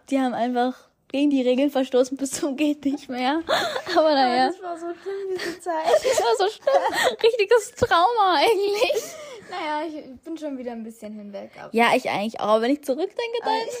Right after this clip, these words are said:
Speaker 1: wenn ich
Speaker 2: kann mir jetzt noch
Speaker 1: zurückdenke.
Speaker 2: vorstellen, wie die diesen Türgriff abgerissen haben.
Speaker 1: Oh, die Betreuer, die waren so verzweifelt.
Speaker 2: Ja, ich glaub, die haben keinen Bock mehr auf uns.
Speaker 1: Ja, aber vor allem, wir haben ja nichts Schlimmes gemacht.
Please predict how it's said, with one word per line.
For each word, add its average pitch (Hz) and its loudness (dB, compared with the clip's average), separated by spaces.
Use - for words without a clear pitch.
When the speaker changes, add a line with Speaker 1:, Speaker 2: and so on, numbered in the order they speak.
Speaker 1:
wenn - 2
ich - 0
Speaker 2:
kann 359 4
mir 349 0
jetzt - -4
noch 339 4
Speaker 1:
zurückdenke. - -2
Speaker 2:
vorstellen, 330 -2
wie 285 -10
die 269 -10
diesen 381 -16
Türgriff 427 -6
abgerissen 294 -10
haben. - -10
Speaker 1:
Oh, 254 4
die 277 0
Betreuer, 247 2
die 262 2
waren 254 2
so 269 -2
verzweifelt. 285 0
Speaker 2:
Ja, 330 -2
ich - -18
glaub, - -6
die 302 -12
haben 294 -10
keinen 294 -8
Bock 320 -6
mehr 277 -8
auf 302 -12
uns. - -8
Speaker 1:
Ja, 453 2
aber 427 -2
vor 403 2
allem, 381 2
wir 427 -4
haben 508 -12
ja 415 -10
nichts 480 -16
Schlimmes 453 -8
gemacht. - -6